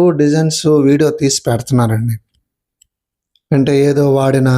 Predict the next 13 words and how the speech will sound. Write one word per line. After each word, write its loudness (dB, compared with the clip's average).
నెల 2
రోజులకి, 0
రెండు 0
నెలలకి, 0
ఆ, 2
డ్యామేజ్ 0
అవ్వడం 0
అలా -2
కాకుండా -4
<clears throat> -2
ఎన్ని 2
రోజులు 2
వాడినా 0